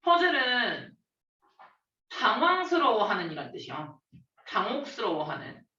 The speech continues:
엠비어스도 알 수 있는데 혹시 부러워하는 거야?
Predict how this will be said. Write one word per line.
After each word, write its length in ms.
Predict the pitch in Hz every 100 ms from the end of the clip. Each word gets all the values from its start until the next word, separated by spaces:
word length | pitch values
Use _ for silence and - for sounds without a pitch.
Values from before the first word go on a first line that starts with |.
| _ _ _ _ _ _ _ _ _ _ _ _ _ _ _ _ _ _ _ _ _ _
엠비어스도 540 | 226 226 370 392 349 285
알 200 | 220 220
수 120 | 311
있는데 500 | 202 208 196 175 -
혹시 480 | 196 - 175 - - _ _ _ _ _ _
부러워하는 460 | - 269 311 - -
거야? 280 | - -